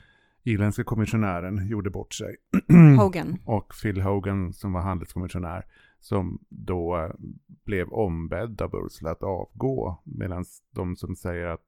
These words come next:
Speaker 1: man varit med ett tag säger att på Junckers tid och tidigare kommissioner så fick man bete sig ganska illa utan att det gjorde någonting. Så att hon, eh, har kanske lite mer ordning och reda och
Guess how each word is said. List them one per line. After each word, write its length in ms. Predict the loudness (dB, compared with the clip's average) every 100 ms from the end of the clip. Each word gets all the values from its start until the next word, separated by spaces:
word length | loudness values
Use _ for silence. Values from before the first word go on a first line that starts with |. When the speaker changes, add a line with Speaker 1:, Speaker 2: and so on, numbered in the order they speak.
| -10
Speaker 1:
man 160 | -6
varit 160 | -4 -2
med 300 | 0 0 -2
ett 80 | -4
tag 280 | -8 -8
säger 180 | -10 -12
att 120 | -12
på 100 | -10
Junckers 580 | -6 -2 -2 -4 -8 -10
tid 280 | -10 -10 -12
och 100 | -10
tidigare 640 | -8 -8 -6 -6 -6 -8 -12 _ _ _ _ _ _ -10
kommissioner 640 | -6 -4 -6 -8 -8 -10
så 140 | -10
fick 200 | -10 -8
man 240 | -6 -6 -6
bete 380 | -10 -12 -12 -12
sig 140 | -14
ganska 640 | -8 -8 -6 -10 -8 -6
illa 420 | -6 -6 -12 -12 -14 -20 _ _
utan 380 | -14 -14 -12 -12
att 180 | -12 -10
det 320 | -10 -8 -10 -10
gjorde 360 | -10 -6 -4
någonting. 400 | -4 -8 -12 -12
Så 100 | -10
att 120 | -12
hon, 300 | -10 -10 -6
eh, 220 | -6 -6 -10 -14 _ _ _ _ _ _ _ _
har 100 | -10
kanske 220 | -6 -4 -4
lite 140 | -2
mer 200 | -2 -2
ordning 320 | -2 -4 -4
och 100 | -4
reda 520 | -6 -6 -6 -6 -6
och 280 | -6 -10 -12